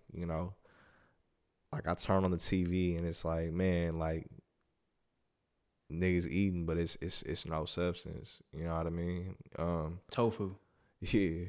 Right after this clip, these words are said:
Speaker 1: you feel me? Like, you ain't getting full off that. You feel me? So it's like, man, how long, how, when, when you gonna drop your debut C D? Like, and I feel like Top Class is like my debut C D.
Speaker 2: Mm.
Speaker 1: You know what I mean? I, I think, I think Control X, my feature, will be,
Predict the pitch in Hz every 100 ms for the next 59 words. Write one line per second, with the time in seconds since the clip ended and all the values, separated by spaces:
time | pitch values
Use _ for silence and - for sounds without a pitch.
0 | 95 - 87 85 92 92 92 95 - 85
1 | 85 78 - _ - 95 95 92 90 80
2 | - 92 87 82 80 - 80 85 - -
3 | _ - 78 95 85 87 90 85 85 87
4 | - _ - - _ _ _ _ _ _
5 | 87 85 87 80 87 92 87 90 90 87
6 | 85 82 87 90 95 95 92 92 95 87
7 | 92 90 87 - 90 92 85 87 85 82
8 | 85 101 - 101 90 - 110 104 - 90
9 | 87 85 87 87 85 87 85 85 82 -
10 | 80 87 - - - 120 110 101 95 -
11 | 85 82 85 85 87 87 90 - - 80
12 | 73 65 - 90 73 - - 85 - 90
13 | - 90 87 95 87 - - 82 - 95
14 | 90 80 78 85 85 85 82 92